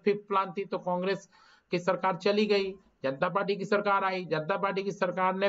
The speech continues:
फिर सेवेंटी सेवन एटी थ्री plan लाई। अब फिर एटी थ्री के पहले एटी में ही कांग्रेस आ गई, तो उसने एक साल लेके अपने पहले प्लान में जोड़ दिया, एक साल का फिर annual plan कर लिया।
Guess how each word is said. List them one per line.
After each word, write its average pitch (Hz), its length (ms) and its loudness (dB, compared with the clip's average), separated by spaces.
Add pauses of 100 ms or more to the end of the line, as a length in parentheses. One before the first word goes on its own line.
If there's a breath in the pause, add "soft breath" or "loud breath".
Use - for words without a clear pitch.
फिर 190 140 0
सेवेंटी 175 460 2
सेवन 185 360 0
एटी 185 300 0 (100)
थ्री 226 140 6
plan 208 360 2
लाई। 185 260 -2 (380 soft breath)
अब - 200 -4
फिर 226 160 4
एटी 226 200 0
थ्री 226 200 0
के 220 100 2
पहले 202 300 0 (120)
एटी 226 220 2
में 226 120 6
ही 226 80 6
कांग्रेस 220 440 2
आ 160 100 2
गई, 139 240 0 (400 soft breath)
तो 143 60 0
उसने 165 300 -2 (140)
एक 160 100 -2
साल 160 260 0
लेके 135 240 -2
अपने 123 260 -4
पहले 104 300 -8
प्लान 139 240 -6
में 180 160 -2
जोड़ 208 200 4
दिया, 233 380 2
एक 135 160 -8
साल 120 260 -2
का 120 140 -2
फिर 120 220 -8
annual 113 280 -4
plan 170 320 -2
कर 196 140 0
लिया। 233 300 2